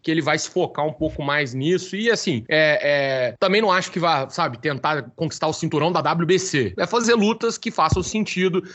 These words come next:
que atraiam o público, que mantenham ele em evidência e que, que possam ser, até porque tem um caminho aberto aí, né? Hoje em dia, pro pessoal na faixa de oitenta quilos, oitenta e cinco quilos, tem muita luta importante. Mas pra galera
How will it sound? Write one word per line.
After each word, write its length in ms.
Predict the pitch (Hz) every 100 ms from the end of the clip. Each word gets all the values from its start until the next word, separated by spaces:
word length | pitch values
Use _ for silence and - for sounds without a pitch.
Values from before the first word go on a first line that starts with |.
| -
que 80 | -
atraiam 460 | 160 - 165 170 180
o 60 |
público, 440 | 165 175 185 165 -
que 100 | 160
mantenham 380 | 160 139 165 165
ele 140 | 160
em 20 |
evidência 560 | 160 196 180 185 196 208
e 40 |
que, 480 | 196 202 196 180 160
que 120 | 160
possam 380 | - 151 151 175
ser, 320 | 165 160 165 - - -
até 260 | 156 - 190
porque 280 | 196 - 190
tem 140 | 196
um 60 | 196
caminho 340 | 208 185 196
aberto 400 | 196 170 185 180
aí, 120 | 175
né? 80 | 160
Hoje 180 | 151 151
em 40 |
dia, 120 | 147 180
pro 120 | 165
pessoal 320 | 175 - 165
na 100 | 160
faixa 220 | 139 147
de 80 | 151
oitenta 340 | 147 156 151 139
quilos, 600 | - 185 214 202 175 139
oitenta 260 | 139 143
e 40 | 143
cinco 240 | - 151
quilos, 180 | 185 190
tem 100 | 202
muita 180 | 190 214
luta 300 | 196 208 214 - - -
importante. 600 | 175 185 208 - 165 120 - - -
Mas 160 | 151
pra 200 | - 190
galera 520 | 220 185 170 156 -